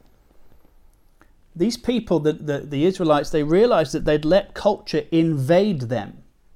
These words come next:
Rather than building kingdom culture, they'd let the outside culture invade them and take over them and corrupt them. They realised what you need to realise, what we all need to realise, which is that culture is not neutral.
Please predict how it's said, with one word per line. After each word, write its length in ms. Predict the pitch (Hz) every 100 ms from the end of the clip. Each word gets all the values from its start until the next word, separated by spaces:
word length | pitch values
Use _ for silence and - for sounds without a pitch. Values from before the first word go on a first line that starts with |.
| - _ -
Rather 300 | 165 254 254
than 160 | 220
building 360 | 180 202 185 170
kingdom 360 | - 240 226
culture, 300 | - 135 -
they'd 220 | 147 151 165
let 300 | 165 - - - _ - _ - - 147
the 160 | 156
outside 460 | 175 233 - 196 185
culture 360 | 196 - 160 -
invade 640 | 175 175 151 190 262 180
them 200 | 135 117
and 120 | 147
take 240 | - 196 196
over 280 | 233 220 165
them 200 | 123 123
and 160 | 147
corrupt 480 | - 170 220 285 -
them. 320 | 156 110 - - _ - _ _ _ _ _ _ _ - -
They 120 | 170
realised 600 | 165 226 311 220 127 135
what 200 | 170 170
you 240 | 165 233 320
need 220 | 214 139
to 100 | 147
realise, 380 | 117 107 135 151
what 140 | 156
we 140 | 147 156
all 120 | 247
need 160 | 220
to 100 | -
realise, 240 | 127 120 151
which 180 | 190 202
is 80 |
that 180 | 220 -
culture 440 | - 262 262 240 233
is 160 | 220 202
not 500 | 180 160 156 - - - -
neutral. 760 | 147 160 240 277 - 175 127 -